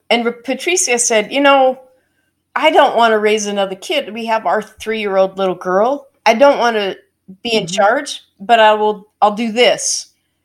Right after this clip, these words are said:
Speaker 1: If you will keep him at work with you,
Speaker 2: Okay.
Speaker 1: so you have him with you all day, then I will allow him to come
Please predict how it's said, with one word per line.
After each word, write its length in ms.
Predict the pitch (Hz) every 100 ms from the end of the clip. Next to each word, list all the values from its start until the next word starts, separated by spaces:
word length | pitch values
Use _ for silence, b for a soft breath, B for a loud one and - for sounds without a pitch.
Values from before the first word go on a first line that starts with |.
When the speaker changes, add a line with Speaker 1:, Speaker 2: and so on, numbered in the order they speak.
| _ _
Speaker 1:
If 220 | 208 214
you 320 | 208 220 277 311
will 140 | 311
keep 280 | - 262 269
him 180 | 247 208
at 180 | -
work 320 | 202 285 339 220
with 180 | 208 - 269
you, 200 | 240 151
Speaker 2:
Okay. 180 | - -
Speaker 1:
so 160 | - -
you 220 | 220 233
have 240 | 240 233 226
him 120 | 220
with 200 | 208 214
you 140 | 202
all 160 | 185 190
day, 480 | 175 170 233 294 _ _ _ _ -
then 280 | 226 214 -
I 180 | 226 269
will 200 | 262 220
allow 300 | 214 202 202
him 180 | 202 190
to 80 |
come 440 | 185 190 165 160